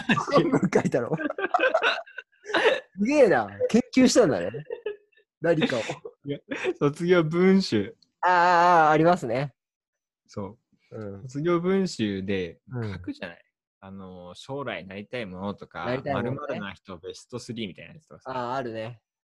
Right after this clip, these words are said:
Speaker 2: で、ちょうどそのヒーローがやってたから、
Speaker 1: うん。
Speaker 2: もうね、わかりやすく俺、ケンジって書いてあった。
Speaker 1: おー、すごい。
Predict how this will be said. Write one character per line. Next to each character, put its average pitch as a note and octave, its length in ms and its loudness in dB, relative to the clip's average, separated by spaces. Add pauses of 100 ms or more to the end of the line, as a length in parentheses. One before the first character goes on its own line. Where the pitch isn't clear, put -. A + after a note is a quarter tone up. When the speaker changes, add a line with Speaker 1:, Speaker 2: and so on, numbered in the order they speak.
(720)
Speaker 2:
で、 G#2 280 -6 (380)
ち - 100 -14
ょ G3 200 -4
う - 20 -2
ど F#3 480 -4
そ A2+ 100 -6
の G#2+ 60 0
ヒ G3 320 -2
ー E3+ 60 2
ロ G2+ 160 2
ー - 20 -4
が F#2+ 60 -4
や F2 60 -6
っ - 20 -8
て - 100 -16
た - 100 -8
か F#2 120 -12
ら、 F#2 360 -6 (140)
Speaker 1:
う A2+ 100 -14
ん。 F#2 240 -14 (1120)
Speaker 2:
も G2+ 120 -6
う - 20 -4
ね、 F#2 80 -4
わ F#2 160 -2
か - 120 -8
り A#2+ 80 -6
や A2+ 80 -4
す - 120 -16
く F#2+ 100 -16
俺、 F2+ 160 -12
ケ C3+ 220 -4
ン A2+ 140 -4
ジ - 100 -18
っ - 100 -20
て - 80 -20
書 F2+ 60 -16
い - 20 -14
て - 80 -16
あ - 40 -20
っ - 100 -20
た。 - 180 -20 (720)
Speaker 1:
お D3+ 800 2
ー、 C#3+ 40 -4
す - 140 -10
ご C3+ 300 -4
い。 F#2 40 -16